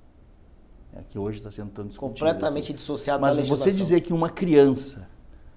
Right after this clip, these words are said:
Speaker 1: foi seduzida e usar esse argumento pra afastar a responsabilidade criminal de um tarado pedófilo é uma coisa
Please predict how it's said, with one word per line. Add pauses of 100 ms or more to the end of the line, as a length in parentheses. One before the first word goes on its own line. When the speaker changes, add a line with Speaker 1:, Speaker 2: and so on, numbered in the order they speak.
(140)
Speaker 1:
foi
seduzida (400)
e
usar
esse
argumento
pra
afastar
a
responsabilidade
criminal
de
um
tarado (400)
pedófilo (1500)
é
uma
coisa